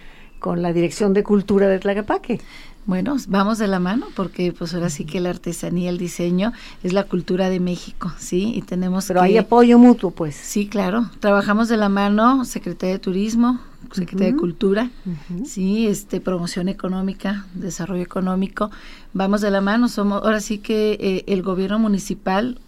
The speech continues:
Speaker 2: ha
Speaker 1: Sí.
Speaker 2: creado muchos proyectos en pro para atraer, eh, atracción de turismo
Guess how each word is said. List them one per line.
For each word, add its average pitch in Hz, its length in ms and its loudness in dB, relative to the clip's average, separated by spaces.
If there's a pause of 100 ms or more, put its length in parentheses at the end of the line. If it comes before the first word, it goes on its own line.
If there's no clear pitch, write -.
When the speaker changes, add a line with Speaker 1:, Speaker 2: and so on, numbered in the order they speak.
Speaker 2:
ha 196 140 2
Speaker 1:
Sí. 202 100 -6
Speaker 2:
creado 202 640 2 (320)
muchos 226 280 0
proyectos 202 640 -4
en 190 160 0
pro 196 320 2 (360)
para 185 200 -2
atraer, 190 600 -2 (100)
eh, 196 220 -4
atracción 202 460 -4
de 196 100 -2
turismo 185 600 -2